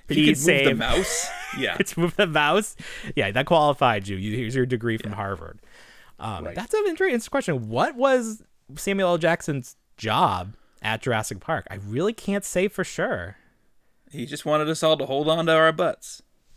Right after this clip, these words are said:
Speaker 2: He was, like, there, he was
Speaker 1: Butt
Speaker 2: there to,
Speaker 1: specialist.
Speaker 2: like, set the mood. He's like, "You should be concerned now. Like, shit's
Speaker 1: Mm.
Speaker 2: about to hit the fan now. Let's all
Speaker 1: Right.
Speaker 2: be concerned." And also make, like, snarky comments about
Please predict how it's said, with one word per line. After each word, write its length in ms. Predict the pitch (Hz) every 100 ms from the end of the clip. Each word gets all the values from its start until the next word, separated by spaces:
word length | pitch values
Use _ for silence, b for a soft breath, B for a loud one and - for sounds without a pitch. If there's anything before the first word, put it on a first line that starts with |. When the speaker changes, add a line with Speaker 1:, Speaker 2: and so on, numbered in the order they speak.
| -
Speaker 2:
He 220 | - 190
was, 180 | 226 220
like, 240 | 220 151
there, 600 | 156 170 170 165 160 156 - _ - -
he 220 | - -
was 180 | 180 190
Speaker 1:
Butt 80 | 170
Speaker 2:
there 160 | 180 165
to, 60 |
Speaker 1:
specialist. 200 | - 147 127
Speaker 2:
like, 280 | 120 110
set 340 | 113 - 139 -
the 100 | 120
mood. 640 | 98 101 98 85 78 85 b b b
He's 160 | - 127
like, 140 | 127
"You 120 | 117 180
should 140 | 240
be 100 | 196
concerned 600 | - 170 - 151 135 120 -
now. 720 | 92 92 101 87 82 - - - - -
Like, 140 | 95 -
shit's 300 | 170 180 -
Speaker 1:
Mm. 40 |
Speaker 2:
about 300 | 175 160 160
to 60 | 147
hit 160 | 165
the 80 | -
fan 480 | - 127 120 101 95
now. 560 | 101 98 90 80 85 - 113
Let's 180 | 123 -
all 140 | 123
Speaker 1:
Right. 100 | 143
Speaker 2:
be 100 | 147
concerned." 600 | 135 127 110 - 107 95 -
And 100 | 185
also 240 | 180 208
make, 180 | 175 175
like, 160 | 156
snarky 360 | - 139 123 127
comments 460 | - 113 113 113 120
about 400 | 98 90 95